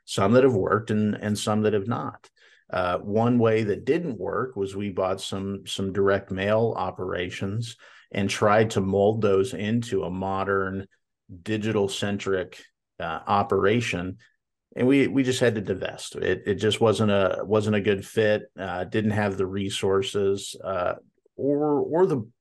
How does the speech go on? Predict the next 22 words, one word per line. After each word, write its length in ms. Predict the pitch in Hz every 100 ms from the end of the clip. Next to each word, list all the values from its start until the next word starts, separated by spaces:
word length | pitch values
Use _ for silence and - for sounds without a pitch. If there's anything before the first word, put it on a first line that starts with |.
| _
buy-in 600 | 92 85 98 117 85 85
from 220 | - 85
people, 420 | 82 92 90 90 85
honestly, 540 | 82 85 80 - 87 92
from 160 | -
our 140 | 85 85
clients, 720 | - 95 95 95 95 - - - - - _ -
uh, 180 | 90
that 160 | 85 85
we 140 | 90
purchased. 640 | 87 107 117 92 92 - - - - - _ _ -
I, 100 | -
you 160 | 107 101
know, 180 | 98
they, 220 | 98 117 98
they 240 | 113 120
looked 280 | 123 113 117
at 100 | 104
marketing 560 | 107 104 104 104 101
as 140 | 95 -
one 180 | 101 98
of, 180 | 92